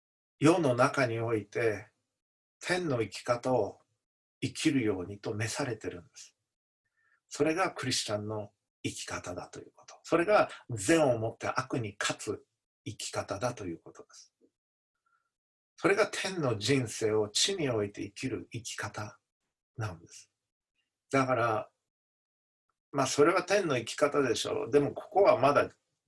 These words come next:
天国じゃないですからねと、簡単に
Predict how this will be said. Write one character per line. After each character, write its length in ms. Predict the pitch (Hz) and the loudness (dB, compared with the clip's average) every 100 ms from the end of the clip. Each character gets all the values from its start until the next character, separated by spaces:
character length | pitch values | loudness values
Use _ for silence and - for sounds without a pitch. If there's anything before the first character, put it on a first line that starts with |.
| _ - | _ -2
天 180 | 156 202 | 0 0
国 240 | 139 104 | -2 -4
じ 60 | - | -2
ゃ 20 | |
な 180 | 127 180 | 0 0
い 60 | |
で 140 | 175 120 | 0 -4
す 80 | - | -2
か 160 | 107 | -2
ら 100 | 101 | -2
ね 140 | 110 127 | -4 -4
と、 260 | 104 101 - - - - | -4 -4 -10 -20 -10 -2
簡 280 | - 185 | 0 0
単 400 | 175 - 165 156 | 0 2 2 0
に 260 | 156 151 | -4 -6